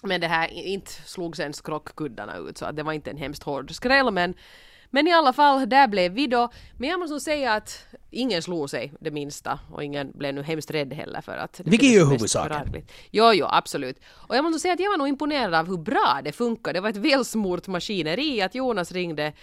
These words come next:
Speaker 1: eh, nödnumret, och jag tror inte ens att vi väntade i tio minuter så kom ambulansen och en brandbil och en polisbil, och det var ju lite så att hej, hej, hej, behöver ni nog alla komma? Titta, vad det är så farligt. Vi är helt okej.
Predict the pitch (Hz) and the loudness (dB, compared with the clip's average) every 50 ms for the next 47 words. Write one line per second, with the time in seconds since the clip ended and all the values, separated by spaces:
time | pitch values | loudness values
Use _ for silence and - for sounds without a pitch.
0 | - - - - - - 156 151 170 226 302 339 320 285 247 254 254 247 240 233 | -20 -20 -20 -20 -10 -6 -4 -2 -2 -2 -2 -2 -2 -2 -2 0 0 0 0 2
1 | 220 220 226 - - - 220 214 - - 247 277 - 311 311 269 285 269 247 240 | 2 0 0 0 -2 -2 -4 -4 -4 -4 -6 -4 -4 -6 -4 -4 -4 -4 -4 -4
2 | 208 233 233 254 269 262 - 220 208 214 - 302 285 247 196 175 170 170 180 175 | -6 -4 -4 -4 -4 -4 -4 -6 -4 -4 -4 -2 -2 -2 -2 -2 -2 -2 -2 -2
3 | 160 147 147 139 - 156 160 165 165 117 147 160 156 156 151 143 135 131 139 - | -2 -4 -4 -6 -6 -6 -6 -6 -6 -6 -6 -6 -4 -4 -2 -2 -4 -4 -8 -6
4 | - 214 214 254 302 349 320 _ - - - - - - - 160 165 185 180 151 | -2 0 0 0 0 -2 -6 _ -18 -20 -20 -20 -20 -8 -2 0 0 0 2 4
5 | 175 160 156 151 170 165 165 175 220 226 254 302 320 302 254 294 - 190 233 220 | 4 4 4 4 0 -2 -4 -4 -2 0 2 2 2 0 0 -2 0 0 0 0
6 | 190 190 190 185 160 160 202 180 - 190 240 262 277 294 233 208 220 226 247 196 | 0 0 -2 0 -2 -2 -2 -4 -2 0 0 2 4 4 2 4 4 4 4 2
7 | 196 - 170 185 160 - 175 190 185 185 190 185 170 160 135 - - - - 202 | 2 0 0 -2 -2 0 0 0 2 4 4 4 4 2 0 -4 -10 -6 -2 0
8 | 214 214 214 180 180 208 226 226 226 233 214 220 226 233 233 214 185 180 - 190 | 0 0 0 0 0 2 4 4 4 4 6 8 8 8 8 8 6 6 4 4
9 | 175 175 180 151 - 208 185 196 208 233 254 196 285 226 - 190 156 139 139 147 | 4 4 2 -2 -2 -4 -6 -2 0 0 2 2 2 2 2 2 2 2 0 -2
10 | 147 - - 185 214 233 247 254 233 - 214 - 220 196 170 143 131 | -8 -6 0 2 4 4 6 4 4 2 0 0 2 2 2 2 0